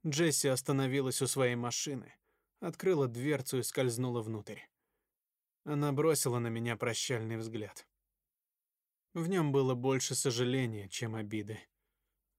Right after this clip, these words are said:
Я стоял там с чеком в руке, как статуя,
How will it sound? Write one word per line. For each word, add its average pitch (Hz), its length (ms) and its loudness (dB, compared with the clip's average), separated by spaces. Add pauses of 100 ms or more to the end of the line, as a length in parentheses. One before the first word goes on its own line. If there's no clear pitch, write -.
(720)
Я 156 200 2
стоял 135 480 2
там 139 320 -2
с - 100 -6
чеком 123 500 -2
в 117 60 -4
руке, 117 380 -4
как 117 180 -4
статуя, 120 760 -4